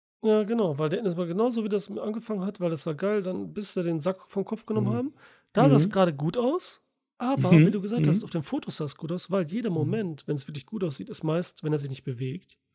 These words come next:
Speaker 2: Mhm.
Speaker 1: Und das andere Problem ist halt, sie versuchen's immer zu zeigen, wie du gesagt hast, dann sind sie mit der Kamera immer super nah dran und so.
Speaker 2: Mhm.
Speaker 1: Und das ist wieder so dieses Ding,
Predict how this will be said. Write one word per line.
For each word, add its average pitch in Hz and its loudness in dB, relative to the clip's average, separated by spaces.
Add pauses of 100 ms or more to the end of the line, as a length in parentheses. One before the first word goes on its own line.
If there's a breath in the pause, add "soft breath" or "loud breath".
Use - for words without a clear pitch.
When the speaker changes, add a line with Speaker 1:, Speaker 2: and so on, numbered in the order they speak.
(140 loud breath)
Speaker 2:
Mhm. 135 0 (140)
Speaker 1:
Und 180 -2
das 156 -2
andere 180 0
Problem 185 4
ist 196 0
halt, 214 -2 (540)
sie 165 -8
versuchen's 175 -4
immer 165 -2
zu 143 -8
zeigen, 156 0
wie 156 -6
du 165 -4
gesagt 180 -6
hast, 190 -6
dann 160 -4
sind 156 -8
sie 165 -6
mit 165 -2
der 170 -4
Kamera 180 0
immer 170 0
super 240 -2
nah 220 2
dran 226 -4
und 156 -2
so. 147 -2 (440 loud breath)
Speaker 2:
Mhm. 117 -8
Speaker 1:
Und 180 -2 (160)
das 196 0
ist 220 0
wieder 220 2
so 208 0 (760)
dieses 190 -2
Ding, 202 -2